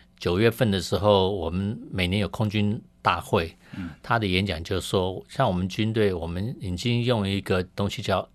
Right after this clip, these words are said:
Speaker 1: A C E，Agile Combat Employment，就是说很活的，呃，军队的，的，的部署。
Speaker 2: 嗯。
Speaker 1: 我们现在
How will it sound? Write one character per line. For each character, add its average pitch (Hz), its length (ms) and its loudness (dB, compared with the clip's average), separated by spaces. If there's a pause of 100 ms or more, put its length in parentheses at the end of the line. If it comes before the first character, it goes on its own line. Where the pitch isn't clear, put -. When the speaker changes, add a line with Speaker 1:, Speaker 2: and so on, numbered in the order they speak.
Speaker 1:
A 110 160 2
C 101 500 -4
E，Agile 104 1160 0
Combat 98 480 0 (100)
Employment， 92 760 0
就 104 180 2
是 104 80 4
说 104 340 4 (460)
很 107 160 0
活 110 440 6
的， 127 440 8 (500)
呃， 92 360 -2
军 131 360 0
队 120 320 4
的， 95 420 2 (240)
的， 95 460 -2
的 92 240 -4 (220)
部 123 120 4
署。 85 220 -4 (300)
Speaker 2:
嗯。 98 180 -4 (1600)
Speaker 1:
我 101 120 2
们 127 80 4
现 165 160 2
在 123 240 6